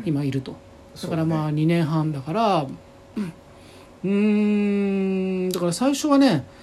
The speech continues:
Speaker 1: もともとスタイフからスタートしてるから。
Speaker 2: そうそうそう。
Speaker 1: うん。
Speaker 2: で、ね、リモートでやっ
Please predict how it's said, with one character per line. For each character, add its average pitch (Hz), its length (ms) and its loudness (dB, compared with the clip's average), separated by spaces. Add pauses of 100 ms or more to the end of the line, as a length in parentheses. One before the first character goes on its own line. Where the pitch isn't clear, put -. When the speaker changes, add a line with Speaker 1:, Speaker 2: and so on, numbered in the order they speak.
(460)
Speaker 1:
も 220 100 -2
と 247 60 0
も 269 80 2
と 160 80 0
ス - 100 -2
タ 269 120 6
イ 262 60 6
フ 247 60 0
か 240 100 0
ら 220 100 2
ス 202 80 -4
タ 202 60 2
ー 147 60 0
ト 120 100 -10
し - 80 -12
て - 60 -10
る 131 80 -12
か - 100 -14
ら。 - 160 -16
Speaker 2:
そ - 240 0
う - 40 -4
そ 113 140 -10
う 107 60 -8
そ - 160 -14
う。 - 40 -12
Speaker 1:
う 160 40 -6
ん。 131 160 -8 (340)
Speaker 2:
で、 127 320 -8 (280)
ね、 190 160 -2
リ 147 120 2
モ 147 200 2
ー - 20 -12
ト 113 120 -8
で 104 220 -10 (400)
や 117 100 -8
っ 107 60 -8